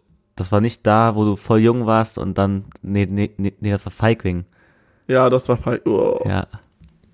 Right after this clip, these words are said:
Speaker 2: Können wir nächstes Mal drüber reden, über Feigling.
Speaker 1: Ja, können wir mal machen, ne? Nee, also,
Speaker 2: Boah, das war
Speaker 1: ich,
Speaker 2: ekelhaft.
Speaker 1: ich kann mich nicht an mein, ähm,
Speaker 2: Oh, boah, mir wird grad richtig schlecht von diesem Feigling, äh, <laughs> weil, weil, wo ich so dran denken muss, wie der schmeckt.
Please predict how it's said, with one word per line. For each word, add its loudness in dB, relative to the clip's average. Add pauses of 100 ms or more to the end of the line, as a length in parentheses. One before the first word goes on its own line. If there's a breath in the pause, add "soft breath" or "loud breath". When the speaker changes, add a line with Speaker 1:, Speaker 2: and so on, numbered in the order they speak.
(580 loud breath)
Speaker 2:
Können 2
wir 4
nächstes 0
Mal -2
drüber -2
reden, -2
über -4
Feigling. -6
Speaker 1:
Ja, -2
können 0
wir 4
mal 2
machen, -2
ne? -2 (100)
Nee, 2
also, 0
Speaker 2:
Boah, -2
das -4
war -2
Speaker 1:
ich, 2
Speaker 2:
ekelhaft. -4 (100)
Speaker 1:
ich -8
kann 0
mich -2
nicht -4
an -4
mein, 0
ähm, 0
Speaker 2:
Oh, 2
boah, -6
mir -12
wird -8
grad -10
richtig -4
schlecht 0
von -2
diesem -6
Feigling, -2 (360 loud breath)
äh, 2
<laughs> 0
weil, 4
weil, 4
wo 0
ich 0
so -6
dran -2
denken -2
muss, -6
wie 2
der -4
schmeckt. -8